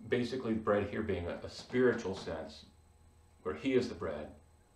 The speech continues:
and we need him, even more than the food that we eat.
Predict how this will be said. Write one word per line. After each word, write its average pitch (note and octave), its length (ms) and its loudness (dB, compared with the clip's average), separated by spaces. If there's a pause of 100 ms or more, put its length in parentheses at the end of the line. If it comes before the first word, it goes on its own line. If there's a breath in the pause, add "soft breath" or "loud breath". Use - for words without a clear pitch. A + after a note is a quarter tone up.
(380)
and D#2+ 120 -12
we G2 140 2
need F2 220 0
him, - 220 -8 (880)
even B2 280 2
more - 500 4 (760)
than F#2 140 0
the F2+ 80 0
food F2+ 300 -4
that D#2 140 -6
we D#2 60 -8
eat. D#2 320 -12